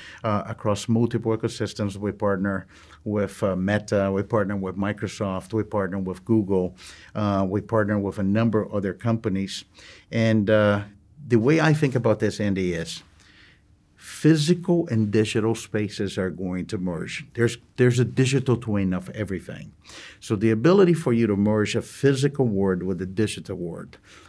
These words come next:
um, it's a huge opportunity. And I think people tend to think about this like, "Okay, I'm gonna use a V R device and I'm going to be immersed in a game," but that's not the only application.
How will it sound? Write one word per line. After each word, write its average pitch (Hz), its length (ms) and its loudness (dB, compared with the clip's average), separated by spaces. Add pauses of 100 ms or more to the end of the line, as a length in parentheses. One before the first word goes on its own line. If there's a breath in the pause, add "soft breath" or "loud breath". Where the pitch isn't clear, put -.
um, 101 440 0 (180)
it's 123 400 0
a 117 60 2
huge 123 540 0
opportunity. 101 800 -2
And 113 240 2
I 120 120 -2
think - 380 -2
people 175 300 0
tend 127 300 2
to 127 100 2
think 123 380 0
about 139 260 2
this 143 240 2
like, 107 240 0
"Okay, 117 420 0 (220 loud breath)
I'm 135 140 0
gonna 127 180 2
use 117 200 2
a 107 60 0
V 107 240 0
R 98 220 -2
device 95 640 -4 (360 loud breath)
and 101 160 -2
I'm 110 220 2
going 107 340 0
to 98 460 -4 (120)
be 113 200 2
immersed 104 520 2
in 107 100 0
a 101 40 -2
game," 101 460 -2
but 127 100 -2
that's 226 280 0
not 165 180 2
the - 140 0 (100)
only 139 400 6
application. 90 680 -4